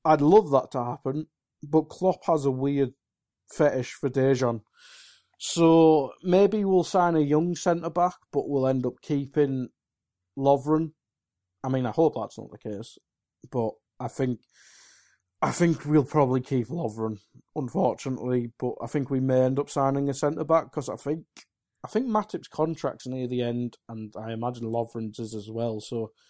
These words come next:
maybe we kinda look for the natural successor to have, say if we had, um, have Ya-, Jan Hoover, or Ki Jan Hoover, and then another young one, and then Gomez, and then Van Dijk will be in, probably in his thirties by the time,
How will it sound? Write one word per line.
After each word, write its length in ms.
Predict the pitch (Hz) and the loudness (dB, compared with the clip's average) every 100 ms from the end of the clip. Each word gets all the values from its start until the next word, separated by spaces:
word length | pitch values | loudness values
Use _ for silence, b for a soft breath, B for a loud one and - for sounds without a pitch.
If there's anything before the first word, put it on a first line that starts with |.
| _ _ _ | _ _ _
maybe 220 | 135 127 | -2 0
we 160 | 123 127 | 0 -2
kinda 260 | 131 120 120 | -2 -2 -2
look 180 | 123 - | -4 -4
for 80 | |
the 100 | 120 | -4
natural 420 | 123 123 - 117 104 | -4 -4 -6 -8 -8
successor 640 | - - - 117 - 113 104 _ _ _ _ _ _ - | -10 -10 -6 -6 -6 -8 -10 _ _ _ _ _ _ -6
to 120 | 135 | -2
have, 400 | 135 117 107 - _ _ _ | 2 2 0 -8 _ _ _
say 160 | - 139 | -2 -2
if 120 | 120 | 0
we 80 | 127 | -2
had, 200 | 113 110 _ _ | -2 -4 _ _
um, 380 | 131 113 107 107 - | -2 -2 -2 -6 -4
have 220 | 123 123 | -4 -2
Ya-, 200 | 120 113 _ _ - | -4 -6 _ _ -6
Jan 260 | 123 110 | -6 -4
Hoover, 340 | 113 139 131 151 | -4 -4 -4 -6
or 100 | 127 | -8
Ki 280 | - 135 123 | -6 -2 -2
Jan 120 | 117 117 | -2 -4
Hoover, 420 | 120 123 120 127 - | -4 -4 -6 -10 -10
and 100 | 123 | -8
then 160 | 113 107 | -8 -8
another 300 | 117 117 117 | -6 -4 -4
young 240 | 113 113 | -4 -4
one, 180 | 110 107 | -6 -8
and 100 | 113 | -10
then 140 | 107 107 | -10 -6
Gomez, 540 | 113 110 110 107 - _ b b b b | -4 -2 -4 -6 -10 _ b b b b
and 120 | - 135 | -4 -2
then 180 | 123 | 0
Van 240 | 107 107 123 | -2 -4 -2
Dijk 320 | 120 120 - | 0 -2 -2
will 140 | 120 | -6
be 160 | 110 113 | -4 -4
in, 140 | 107 | -4
probably 340 | 101 113 104 110 | -6 -8 -6 -6
in 80 | 104 | -6
his 120 | 101 | -8
thirties 440 | - 120 110 110 | -4 -4 -4 -8
by 160 | 113 107 | -8 -8
the 100 | 107 | -8
time, 380 | - 107 104 | -8 -8 -8